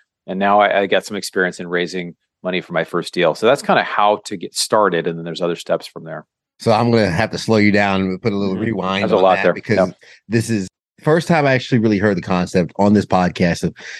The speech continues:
Speaker 2: syndication and facilitating these deals. Right now, for somebody who might be listening,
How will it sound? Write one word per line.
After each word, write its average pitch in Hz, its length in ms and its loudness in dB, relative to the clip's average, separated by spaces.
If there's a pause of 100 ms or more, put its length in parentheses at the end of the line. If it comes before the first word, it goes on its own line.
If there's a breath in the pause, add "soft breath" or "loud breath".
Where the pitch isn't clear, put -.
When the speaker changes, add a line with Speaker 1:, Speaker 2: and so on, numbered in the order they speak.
(160 loud breath)
Speaker 2:
syndication 95 560 2
and 76 120 0
facilitating 90 540 2
these 78 200 0
deals. 78 420 -2 (120)
Right 78 260 0 (380 loud breath)
now, 95 400 0
for 107 180 0
somebody 131 640 2
who 107 100 4
might 98 240 2
be 92 100 0
listening, 78 600 -2